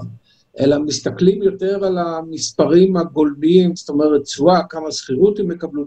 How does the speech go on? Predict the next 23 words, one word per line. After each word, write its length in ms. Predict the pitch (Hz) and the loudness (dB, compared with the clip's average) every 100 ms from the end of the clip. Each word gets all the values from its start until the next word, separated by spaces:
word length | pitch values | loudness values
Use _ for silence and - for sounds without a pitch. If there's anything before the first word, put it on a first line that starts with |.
| - | -6
כמה 180 | 147 | -6
זה 180 | 139 143 | -2 2
יעלה 300 | 143 147 185 | 4 4 4
להם 260 | 202 180 165 156 | 4 2 0 -4
הדירה. 760 | 147 143 139 135 127 139 180 | -4 -4 -4 -4 -2 0 2
אנחנו 240 | 170 - - | 2 -2 -4
דיברנו 360 | 127 156 175 | 2 4 6
לא 120 | 170 180 180 | 6 4 2
פעם 200 | 170 165 - _ _ - | 0 0 -6 _ _ 0
במהלך 540 | 143 139 139 160 170 | 0 2 0 -2 -2
הסדרה 480 | 175 160 127 135 196 | -4 -2 0 2 2
על 80 | 214 | 2
הדברים, 560 | 143 120 113 110 113 - - | -2 -4 -4 -2 -2 -4 -2
הם 140 | 127 | 2
לא 100 | 160 | 4
חושבים 480 | 196 254 - 202 196 | 4 0 -2 0 2
עד 180 | 185 180 | 2 0
הסוף 420 | 175 - 185 180 | 0 4 4 4
על 100 | 170 | 0
המשמעות 680 | 147 139 120 139 143 165 175 | 0 -2 -2 0 2 4 2
של 160 | - 156 | 2 2
לשכור 480 | 143 - - 165 156 | 2 0 2 2 2
דירה, 300 | 147 147 160 | 0 2 2